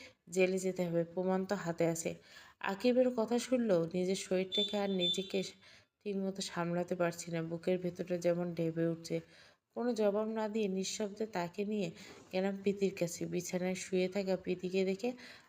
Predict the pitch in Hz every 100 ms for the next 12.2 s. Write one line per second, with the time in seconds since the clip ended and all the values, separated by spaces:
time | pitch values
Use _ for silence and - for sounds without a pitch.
0 | - 180 185 214 233 226 - 214 196 190
1 | 190 - 208 196 196 - - _ _ 180
2 | 180 175 170 175 175 170 170 175 - 185
3 | 190 190 175 175 170 170 - - _ _
4 | 226 214 247 269 240 220 202 202 233 247
5 | 233 175 170 - 185 - 196 202 196 202
6 | 214 202 160 - - _ _ - 233 220
7 | 220 233 - 202 185 208 208 202 196 -
8 | 165 - 180 175 165 185 240 233 190 156
9 | 160 175 175 175 170 170 175 247 247 -
10 | - - _ - 220 226 285 254 262 254
11 | 233 196 190 190 202 214 214 202 196 180
12 | 170